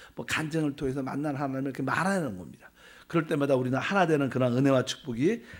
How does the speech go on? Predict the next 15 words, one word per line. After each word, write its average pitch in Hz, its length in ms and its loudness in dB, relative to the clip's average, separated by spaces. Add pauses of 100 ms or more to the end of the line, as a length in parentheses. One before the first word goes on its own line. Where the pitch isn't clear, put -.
(100)
함께할 143 520 0
줄 107 180 -4
믿습니다. - 520 -4 (320)
그렇게, 175 460 2
그런 160 260 2
의미에서 151 380 2
여러분들은 131 440 -2
진짜 151 440 -6 (360)
내적 160 400 2
생명으로 175 640 -4
오신 139 380 0
주님을 147 480 -2
잘 - 420 -4
체험하고 151 480 -4
있는가, - 380 -18